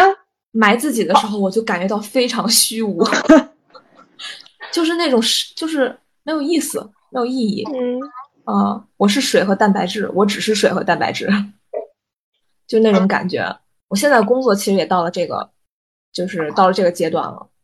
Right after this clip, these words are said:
Speaker 1: 然后你说这算躺平吗？感觉其实也不是。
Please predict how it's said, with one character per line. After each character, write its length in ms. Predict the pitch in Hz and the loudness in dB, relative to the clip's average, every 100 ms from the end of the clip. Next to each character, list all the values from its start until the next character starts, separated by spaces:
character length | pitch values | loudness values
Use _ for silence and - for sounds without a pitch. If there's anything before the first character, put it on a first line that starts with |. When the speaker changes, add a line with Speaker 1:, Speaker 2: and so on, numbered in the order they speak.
| _ _ _ - | _ _ _ -2
Speaker 1:
然 120 | 202 | 0
后 320 | 302 240 226 _ _ - | 2 -2 -4 _ _ -10
你 80 | 202 | -4
说 340 | 294 392 - _ | -2 -2 -6 _
这 100 | - 277 | -2 0
算 160 | 330 | 0
躺 240 | - 156 190 | -2 -4 -4
平 220 | 170 180 | -6 -6
吗？ 140 | 247 | -6
感 140 | 247 180 | -4 -2
觉 80 | 269 | -2
其 140 | 277 | -2
实 100 | 311 | -2
也 100 | 190 | -2
不 120 | - | -2
是。 260 | 190 - | -8 -6